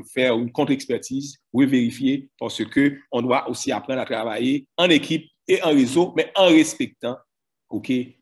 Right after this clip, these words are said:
et les normes et en respectant la hiérarchie et en sachant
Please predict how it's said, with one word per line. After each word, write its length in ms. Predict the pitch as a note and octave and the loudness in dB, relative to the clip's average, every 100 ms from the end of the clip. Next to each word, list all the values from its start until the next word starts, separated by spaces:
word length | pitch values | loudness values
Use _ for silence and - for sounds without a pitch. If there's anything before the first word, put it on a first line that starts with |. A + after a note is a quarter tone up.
| _ _ | _ _
et 400 | - A2 A2 A2+ | -8 -8 -6 -8
les 160 | G#2+ A2 | -6 -4
normes 500 | A2+ C3 C#3 C#3+ - _ - | 0 2 2 -2 -10 _ -2
et 160 | C#3+ | 0
en 60 | C#3 | 2
respectant 640 | A#2 - A2 - C3 B2+ - - | -2 -4 -10 -6 -6 -6 -10 -8
la 120 | B2 | -4
hiérarchie 720 | A#2+ A2+ G#2 G2+ - C3+ C3+ - _ _ C#3+ | -2 -2 -2 -4 -6 -6 -8 -14 _ _ 4
et 340 | D#3+ - - | 4 2 -2
en 140 | D#3 D3+ | 0 0
sachant 560 | - A#2 - C#3 - | 0 -2 0 -2 -4